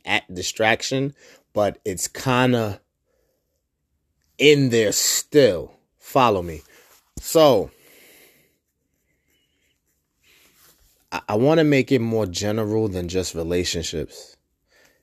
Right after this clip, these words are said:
It could be just you on your grind by yourself. So, when I say distractions, I mean, like, and that's, I'm not titling that though,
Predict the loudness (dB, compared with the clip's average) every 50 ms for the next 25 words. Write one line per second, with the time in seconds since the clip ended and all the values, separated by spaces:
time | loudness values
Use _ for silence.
0 | _ _ -12 -10 -6 -4 -4 -4 -2 -2 -4 -2 0 0 0 -2 -2 -8 -12 -14
1 | -14 -8 -4 -2 0 0 0 0 -2 -2 -4 -4 -4 -4 -4 -4 -4 -4 -4 -4
2 | -4 -4 -4 -4 -4 -6 -8 -8 -6 -6 -6 -8 -10 -14 _ _ _ _ _ _
3 | _ -10 -6 -2 0 2 2 2 2 0 -2 -4 -8 _ _ _ _ _ -12 -8
4 | -4 -2 0 0 0 0 0 0 0 0 -2 -6 -4 -2 0 0 0 0 0 -4
5 | -6 -8 -8 -8 -10 -10 -14 -16 -20 _ _ _ _ _ _ _ _ _ _ _
6 | _ _ _ _ _ _ _ -10 -8 -6 -4 -4 -2 -2 -2 -2 -2 -4 -4 -2
7 | 0 0 0 0 0 -2 -4 -8 _ _ _ -10 -4 0 2 2 2 0 -2 -8
8 | -6 -6 -2 -2 0 -2 -2 -2 -2 0 0 0 0 -2 -4 -4 -4 -6 -6 -8
9 | -8 -8 -8 -8 -8 -10